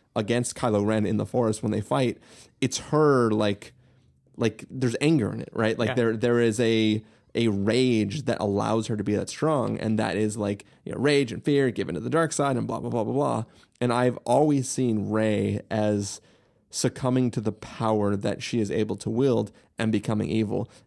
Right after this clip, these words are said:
Speaker 1: And Kylo Ren has always struggled with the good that is inherently in him, and I feel like it's in just, it's, it's an obvious reversal that I want, I, I, I want, but I believe will happen. I think this film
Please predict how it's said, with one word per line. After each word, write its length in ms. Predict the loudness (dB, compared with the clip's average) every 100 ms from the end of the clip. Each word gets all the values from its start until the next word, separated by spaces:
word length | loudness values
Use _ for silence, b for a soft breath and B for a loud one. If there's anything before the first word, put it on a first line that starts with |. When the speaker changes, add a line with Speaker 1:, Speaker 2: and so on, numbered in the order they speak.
| -6
Speaker 1:
And 460 | 0 2 2 0 -4 b b -10
Kylo 480 | -4 0 4 4 2
Ren 400 | 0 0 -2 -4 b _
has 320 | -2 -2 -2 -4
always 440 | 0 2 2 0
struggled 720 | -2 -4 -2 0 0 -2 0
with 260 | -4 -4 -6
the 100 | -6
good 360 | -2 0 0 0
that 140 | 0
is 120 | 0 -2
inherently 520 | -2 -2 -4 -2 0
in 80 | 2
him, 220 | 0 -2
and 100 | -4
I 60 | -2
feel 180 | 0 2
like 220 | 0 -4 b b _
it's 100 | -2
in 100 | 0
just, 220 | -2 -6 -8 -8
it's, 340 | -8 -6 -8 -10 b b
it's 80 | -8
an 80 | -4
obvious 680 | -2 0 2 2 0 -8 -12 _ _ _ _
reversal 760 | 0 0 2 -2 -2 -2 -2 -2
that 560 | -4 -2 0 0 -6 -16 _ _ -4
I 60 |
want, 440 | 0 0 0 -4 -2
I, 160 | -2 0
I, 180 | -2 0
I 120 | 0
want, 580 | 0 -2 -2 -2 -6 -6
but 140 | -4 0
I 120 | 0
believe 580 | 0 2 2 2 0 2
will 200 | 0 2
happen. 380 | -2 0 0
I 100 | 0
think 180 | 0 -2
this 140 | -2 -2
film 500 | 0 2 2 0